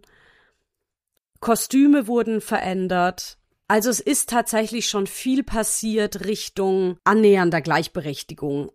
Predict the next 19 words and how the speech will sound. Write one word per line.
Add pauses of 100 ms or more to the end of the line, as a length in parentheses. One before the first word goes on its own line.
Aber
ich
muss
auch
wirklich
sagen,
da
ist
noch
Luft
nach
oben.
Also
was
die
Frauenrollen
angeht,
ist
noch